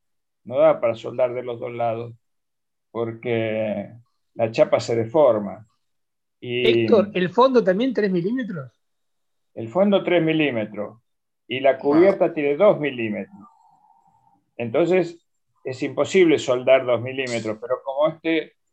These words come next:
Speaker 1: hombre García reparaba los aviones, arriba está todo remachada la cubierta, con una prolijidad, unas pestañas espectaculares.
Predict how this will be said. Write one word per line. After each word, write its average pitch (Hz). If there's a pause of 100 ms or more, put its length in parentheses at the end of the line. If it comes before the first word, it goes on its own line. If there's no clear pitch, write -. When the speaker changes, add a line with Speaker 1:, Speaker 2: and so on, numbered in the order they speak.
(440)
Speaker 1:
hombre 151
García 139 (720)
reparaba 131
los 151
aviones, 143 (640)
arriba 139
está 151
todo 160
remachada 139
la 110
cubierta, 110 (880)
con 143
una 160
prolijidad, 131
unas 151
pestañas 139
espectaculares. 120